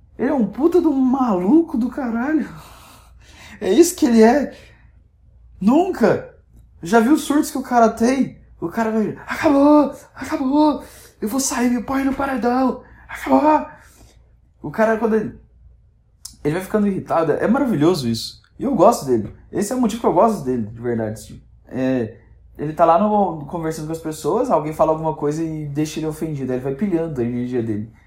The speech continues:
Ele vai subindo, ele vai subindo, a energia dele é o máximo. E aí,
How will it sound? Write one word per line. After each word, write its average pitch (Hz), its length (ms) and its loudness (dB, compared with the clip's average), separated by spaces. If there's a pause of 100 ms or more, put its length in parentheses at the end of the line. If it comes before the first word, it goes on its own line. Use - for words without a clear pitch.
(240)
Ele 131 160 -2
vai 143 120 -4
subindo, 208 500 -4
ele 143 100 -2
vai 143 100 -4
subindo, 175 400 -4
a 202 40 0
energia 180 340 -4
dele 156 220 -2
é 180 60 -2
o 202 80 -2
máximo. 196 520 -4 (1500)
E 135 720 -2 (640)
aí, 160 480 -2